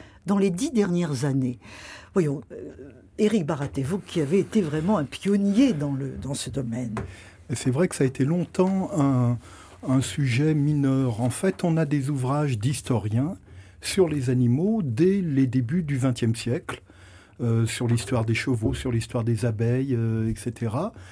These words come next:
Speaker 2: Mais, euh, les, c'est, les auteurs, les historiens de l'époque n'ont pas pensé que ça pouvait être un,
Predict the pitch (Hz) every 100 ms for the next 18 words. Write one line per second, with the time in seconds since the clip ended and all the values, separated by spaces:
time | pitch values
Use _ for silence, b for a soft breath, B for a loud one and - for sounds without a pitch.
0 | B B B B 135 143 160 170 156 -
1 | 135 123 123 120 120 127 127 123 117 -
2 | 143 139 135 143 151 190 - 175 185 147
3 | 170 - 180 147 151 143 123 - 214 -
4 | 151 147 208 196 170 - 220 220 156 -
5 | 127 139 135 175 190 - 135 123